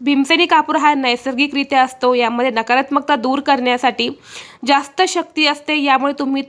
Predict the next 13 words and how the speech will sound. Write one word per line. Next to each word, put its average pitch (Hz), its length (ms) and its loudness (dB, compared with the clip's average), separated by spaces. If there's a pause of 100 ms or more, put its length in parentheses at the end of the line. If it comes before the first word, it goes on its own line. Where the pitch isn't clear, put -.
तो 269 140 2
वापरू 247 300 2
शकतात. 254 420 -6 (400)
नसेल 311 400 2
तर 381 60 4
जो 277 220 2
आहे 254 220 2
तो 285 240 0
घ्या. 208 180 -6 (120)
सात 285 220 2 (140)
कापराच्या 269 420 0
वड्या 247 240 0
घ्यायचा, 262 380 -2